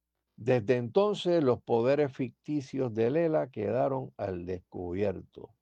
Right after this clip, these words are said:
Es interesante, aquí me detengo, ¿verdad? En, en la lectura de la columna, es interesante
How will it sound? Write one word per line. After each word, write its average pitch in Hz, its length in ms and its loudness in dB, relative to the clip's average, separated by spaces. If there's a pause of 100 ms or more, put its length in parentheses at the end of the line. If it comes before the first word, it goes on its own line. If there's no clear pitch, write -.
(640)
Es - 160 -2
interesante, 151 680 0
aquí 101 140 -4
me 123 100 -4
detengo, 120 520 0
¿verdad? 107 360 -6
En, 92 320 -14
en 107 260 -16 (120)
la 98 180 -12
lectura 110 400 -10
de 117 100 -2
la 113 120 -4
columna, 110 520 -4
es 113 40 -6
interesante 127 920 -6